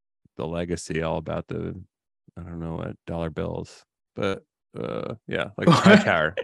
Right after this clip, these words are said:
Speaker 1: Hightower legacy, not really the dollar bills. <laughs> Yeah.
Speaker 2: I mean, I, I thought the way they introduced, I guess, the, especially those two main, n-, uh, actresses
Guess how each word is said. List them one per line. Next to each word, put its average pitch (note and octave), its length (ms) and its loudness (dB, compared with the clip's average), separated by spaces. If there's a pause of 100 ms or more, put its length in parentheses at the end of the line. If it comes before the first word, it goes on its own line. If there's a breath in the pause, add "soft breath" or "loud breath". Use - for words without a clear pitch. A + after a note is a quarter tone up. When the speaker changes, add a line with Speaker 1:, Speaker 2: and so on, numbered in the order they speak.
Speaker 1:
Hightower G#2+ 420 4
legacy, - 440 0 (120)
not C#3 200 0
really G#2+ 240 4
the F2+ 60 2
dollar F#2+ 300 -2
bills. A2+ 460 -4
<laughs> B2 180 -6
Yeah. A2+ 160 -8 (840)
Speaker 2:
I D3 80 4
mean, F3 140 10
I, E3+ 180 8
I E3 100 6
thought G#3+ 300 4
the C#4+ 80 6
way C3 320 8
they A2 480 4 (240)
introduced, A2+ 920 0 (560)
I A#2+ 80 -2
guess, A2 280 -2
the, G#2 220 -2 (120)
especially A#2+ 500 2
those G2 300 0
two - 340 2
main, G2 600 -2 (800)
n-, A#2+ 260 2
uh, G#2+ 240 -2
actresses - 920 -2